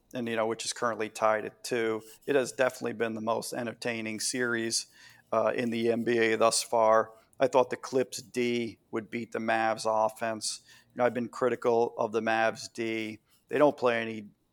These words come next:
any D, and you need D to win the chip. I didn't think the Mavs would score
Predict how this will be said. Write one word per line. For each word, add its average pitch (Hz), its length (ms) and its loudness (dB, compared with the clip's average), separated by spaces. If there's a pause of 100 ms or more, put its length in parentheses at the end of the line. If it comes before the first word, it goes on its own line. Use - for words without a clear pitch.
any 117 240 -2
D, 110 400 -4
and 107 80 -6
you 123 100 -4
need 117 300 -6
D 113 160 -6
to 107 100 -4
win 104 220 -6
the 101 80 -12
chip. - 480 -2 (440)
I 131 80 2
didn't 139 200 2
think 123 240 -2
the 123 80 -4
Mavs 120 520 0
would 110 120 -8
score 120 580 0